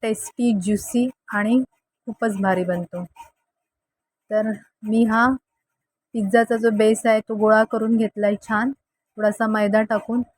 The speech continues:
असा थोडासा भाकरीप्रमाणे थापून घेते आहे. तुम्हाला जर असं जमत नसेल तर तुम्ही इथे लाटून पण घेऊ शकता.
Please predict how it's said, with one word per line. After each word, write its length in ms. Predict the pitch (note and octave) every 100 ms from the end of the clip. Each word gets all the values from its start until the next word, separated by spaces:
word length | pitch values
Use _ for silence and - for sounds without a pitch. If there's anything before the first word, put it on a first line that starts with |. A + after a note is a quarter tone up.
| _ - G3
असा 140 | A3+
थोडासा 340 | A3 A3 G#3+ A3
भाकरीप्रमाणे 920 | G3+ G3+ - A3+ A#3 A3+ A3 A3+ D#4+ - _ _ _ _ _
थापून 380 | A3+ G#3 A#3 A#3+
घेते 240 | A#3 G3+ G#3
आहे. 360 | F#3+ F#3 A3+ C#4 - _ _ _ _ _ _ _ _ _ - _ A#3+
तुम्हाला 280 | A#3 B3 B3+
जर 120 | B3+
असं 200 | B3 B3+
जमत 360 | A#3 A3+ A#3+ A#3+
नसेल 420 | B3+ B3 A#3 C#4 C#4 - -
तर 120 | A#3 A3
तुम्ही 220 | A3+ A#3+
इथे 300 | A3 A#3+ C#4 - _ _ _ _ _ _ A3
लाटून 520 | A3+ G#3+ - B3 B3
पण 220 | C4 C#4
घेऊ 240 | B3 G#3+ G#3+
शकता. 400 | G#3 - G#3